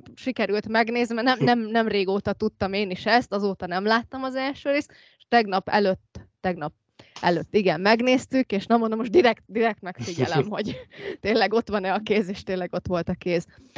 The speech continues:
Speaker 1: A, a másik, amit mondtál, ugye ez alapvetően, hogy, hogy akkor hogyan lettél paleontológus.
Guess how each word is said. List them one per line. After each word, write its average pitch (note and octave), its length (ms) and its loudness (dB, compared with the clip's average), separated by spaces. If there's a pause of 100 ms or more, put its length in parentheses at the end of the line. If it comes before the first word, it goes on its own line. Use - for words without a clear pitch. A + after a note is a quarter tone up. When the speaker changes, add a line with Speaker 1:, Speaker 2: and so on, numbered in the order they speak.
(380)
Speaker 1:
A, G#3+ 420 10
a A3+ 80 4
másik, C#4 560 2
amit A3 260 -2
mondtál, A#3 420 0
ugye G3+ 240 -2
ez G3+ 240 -2
alapvetően, G3+ 640 -2
hogy, G3 200 -4
hogy F#3 180 -2
akkor G#3 240 0
hogyan G#3 320 2
lettél F#3 340 2
paleontológus. A3 920 4